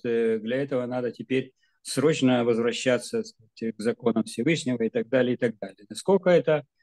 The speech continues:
м, канонизация, наск-, какой был текст раньше и всё, в принципе, я не вижу какого-то исторического такого,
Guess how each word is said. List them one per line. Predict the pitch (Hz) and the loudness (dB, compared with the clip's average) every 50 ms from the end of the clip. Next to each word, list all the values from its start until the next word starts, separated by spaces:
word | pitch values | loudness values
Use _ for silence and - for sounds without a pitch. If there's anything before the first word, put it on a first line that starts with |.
| _ _ _ _ _ _ _ - | _ _ _ _ _ _ _ 0
м, | 123 127 | 0 0
канонизация, | 127 - 139 135 139 139 139 139 131 127 160 - - 127 - - 131 123 | 2 4 4 6 6 8 6 6 6 4 6 4 4 4 2 -2 -2 -2
наск-, | 120 120 117 - - _ 143 120 127 131 120 _ | -2 -4 -8 -10 -8 _ -4 -4 -4 -4 -4 _
какой | 127 - 165 170 160 | -4 0 0 0 2
был | 151 175 165 151 | 2 0 0 0
текст | 135 - 165 143 - - - | -2 -4 -4 -4 -4 -6 -2
раньше | 160 156 156 147 139 - 135 | 0 0 0 0 -2 -4 -4
и | 135 131 | -4 -4
всё, | - - - 214 233 247 233 _ _ _ _ _ _ _ _ | -6 -2 0 0 0 0 -2 _ _ _ _ _ _ _ _
в | _ | _
принципе, | 156 165 143 - - - 160 160 156 156 156 151 151 | -4 -4 -4 -6 -6 -2 0 2 4 4 4 4 4
я | 156 160 160 160 | 4 2 2 2
не | 156 156 160 | 0 -2 -2
вижу | 180 165 143 135 135 135 135 135 135 131 127 123 - _ | -2 -4 -2 0 0 0 2 2 0 0 -2 -4 -6 _
какого-то | - 139 - 147 135 - 131 127 | -12 -4 -2 -2 -2 0 -4 -6
исторического | 120 - _ 160 165 214 208 - 180 151 - - 135 127 120 | -6 -6 _ -4 -4 -4 -4 -4 -8 -8 -4 -2 0 0 0
такого, | - 123 - 139 123 117 117 117 | -2 -4 -2 -2 0 0 -2 -2